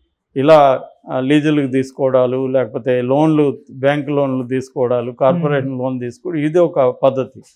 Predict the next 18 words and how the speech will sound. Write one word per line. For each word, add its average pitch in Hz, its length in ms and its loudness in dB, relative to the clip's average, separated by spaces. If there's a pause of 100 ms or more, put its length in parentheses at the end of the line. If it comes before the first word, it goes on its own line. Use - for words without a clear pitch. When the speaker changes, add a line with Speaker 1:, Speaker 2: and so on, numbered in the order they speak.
(360)
Speaker 1:
రెండో 196 240 2
పద్ధతి 196 440 0
ల్యాండ్ 170 560 2
గ్రాబింగ్స్, 120 500 -2 (480)
ల్యాండ్స్ని 165 500 2
ఆక్యుపై 139 320 -2
చేసుకోవడం, 131 640 -4
ల్యాండ్ 139 500 -2 (400)
దాన్ని 147 560 4
ధరణి 170 380 6
కూడా 180 280 6
అందుకే 160 280 2
ఉపయోగపడింది 147 760 2
అనేది 151 640 -4
ప్రధానంగా 151 580 0
రేవంత్ 147 380 6
రెడ్డి 135 440 -4 (380)
విమర్శ. 151 400 0